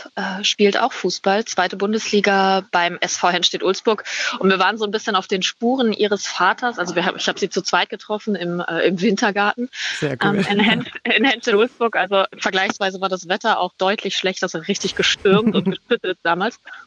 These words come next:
Speaker 1: Ähm, genau, aber wir haben so ein bisschen auch darüber gesprochen, Vater, Tochter, so worin unterscheiden sie sich, aber worin sind sie sich vor allen Dingen auch ähnlich? Also so als Spielertypen vielleicht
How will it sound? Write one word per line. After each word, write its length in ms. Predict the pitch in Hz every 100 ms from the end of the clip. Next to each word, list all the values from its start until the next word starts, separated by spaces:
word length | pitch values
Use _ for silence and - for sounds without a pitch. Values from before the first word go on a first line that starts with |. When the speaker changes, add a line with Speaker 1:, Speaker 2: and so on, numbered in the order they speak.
| _ _ _
Speaker 1:
Ähm, 260 | 185 185 180
genau, 200 | 185 202
aber 160 | 180
wir 80 | 180
haben 100 | 208
so 80 | 247
ein 60 | 220
bisschen 220 | - 233
auch 100 | 214
darüber 260 | 208 208
gesprochen, 440 | 202 - - 208 208
Vater, 360 | - 196 202
Tochter, 460 | 185 220 233 220 208
so 320 | 196 190 185 202 -
worin 300 | 202 208 202
unterscheiden 600 | - 180 - 196 202 196
sie 120 | 175
sich, 200 | 180 185
aber 240 | 185 170
worin 240 | 175 185 190
sind 200 | 185 185
sie 80 | 180
sich 160 | 180
vor 120 | -
allen 140 | 175 190
Dingen 200 | 175 170
auch 120 | - -
ähnlich? 500 | 175 180 131 - -
Also 260 | - 165 - - -
so 140 | - 143
als 200 | 170 -
Spielertypen 1160 | - - 240 240 220 214 214 _ - 269 254
vielleicht 540 | 233 214 196 202 -